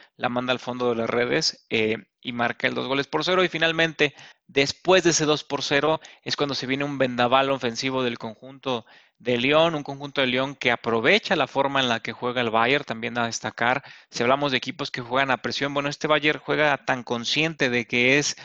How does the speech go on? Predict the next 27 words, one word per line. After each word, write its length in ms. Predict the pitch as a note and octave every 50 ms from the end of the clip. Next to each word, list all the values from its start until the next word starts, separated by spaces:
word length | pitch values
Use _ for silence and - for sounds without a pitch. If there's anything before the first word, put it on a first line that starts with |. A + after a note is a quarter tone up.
| - _ -
contundente 840 | - B2+ B2+ B2 - - A#2 A#2 A#2+ B2 C#3+ D#3+ E3 D#3+ - C#3+
en 120 | C3 B2+ C3+
ataque, 480 | C#3 - C#3+ C#3 C3+ - E3 F3+ F3 - - - - - - _ _
que 120 | - - C#3
adelanta 540 | C3+ C3+ C#3 C#3 D3 E3 F3+ F3+ - E3+ D#3+
mucho 300 | D#3 D#3+ D#3+ - - D#3+
su 120 | - C3+
línea 260 | B2+ C3 C#3+ D3 C#3+
defensiva, 580 | C3 A#2+ - - A#2 A#2+ B2+ - - C3 B2+ -
y 80 | - C3
ya 160 | B2 D3 D#3
platicaremos 500 | - F3 E3 - - - C#3+ C3+ C#3 D3
más 200 | D3+ D3 C#3+ D3
adelante 480 | C#3 C3 B2+ C3 C3+ C#3 - D3 C#3+ -
cómo 380 | - C3+ C#3 C#3+ D3 C3 - _ - - - - - _ _ -
este, 760 | - C3 C3 - - - - C#3+ C3+ B2+ B2 - - _ _ _ _ _ _
este 400 | - - - C3 - - D3+ C#3+
dúo, 360 | C3 C3+ C#3 D3+ D#3 D#3+ - B2+
dúo 340 | B2+ D3 E3 E3 D#3 C#3+ C3+
entre 300 | C3 B2+ A#2 C3 B2+ C3
Alaba 420 | B2+ B2+ C3 C#3 D3 D3 C#3 C#3 C3
y 20 | B2
Boateng 640 | A#2 A#2+ B2 A#2+ - _ - D3+ D#3 E3 E3 D3+ - - -
en 260 | C3 A#2+ A#2+ A#2 A#2+
la 140 | A#2+ A#2+ B2
central 540 | - C#3+ C3 B2+ - C#3+ C#3+ D3+ D#3 D3+ - -
podrían 720 | D3 C#3 C3+ B2+ D3 D3 F3 F#3+ F#3 D3+ C#3 C#3+ C#3+ C#3